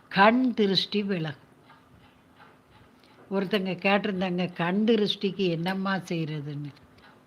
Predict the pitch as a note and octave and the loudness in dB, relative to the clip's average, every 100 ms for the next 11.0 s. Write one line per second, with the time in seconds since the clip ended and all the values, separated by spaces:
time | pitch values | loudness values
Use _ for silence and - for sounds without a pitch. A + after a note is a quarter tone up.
0 | _ - - - - - - F3+ F#3 G3+ | _ -20 -20 -20 -20 -20 -8 2 6 6
1 | A#3 A#3+ A#3 G#3+ F3+ F#3 F#3 G#3+ G#3+ F3+ | 6 6 6 4 2 2 2 2 2 -4
2 | F3+ - A3 G#3+ F#3 F3 F3 F#3+ F3+ F#3 | -4 0 4 4 2 0 0 -4 -2 -2
3 | G3+ G3 F3+ F3 F3 F3 F#3 F3 E3+ G3+ | -2 0 -2 -2 -4 -6 -4 -4 -2 -2
4 | G#3 F#3 D#3 F3+ G3 G3 G#3 F3+ E3 E3 | -2 -2 0 4 4 4 2 0 -2 -2
5 | F3+ F3 E3+ G3 G3+ F3+ E3+ E3 D3+ C#3+ | -2 -2 -2 -4 -4 -4 -4 -6 -6 -8
6 | C3+ C3 - - - - - - - - | -10 -14 -20 -20 -20 -20 -20 -20 -20 -20
7 | - - - - - - - F#3+ G3 F#3 | -20 -20 -20 -20 -20 -20 -12 -2 0 0
8 | G#3 G#3 B3 A#3 A3+ G#3 - F3 F3+ G#3+ | 0 0 0 0 0 0 0 -2 0 0
9 | A3 G3+ F3 G3 G#3+ F#3+ F#3 F3+ E3+ F3 | -2 -2 -4 -2 -2 -2 -2 -4 -4 -6
10 | F3+ A3+ G3+ F3+ E3+ E3 F#3 G3 G#3 G#3+ | -4 -2 -2 -2 -4 -6 -6 -2 -2 -4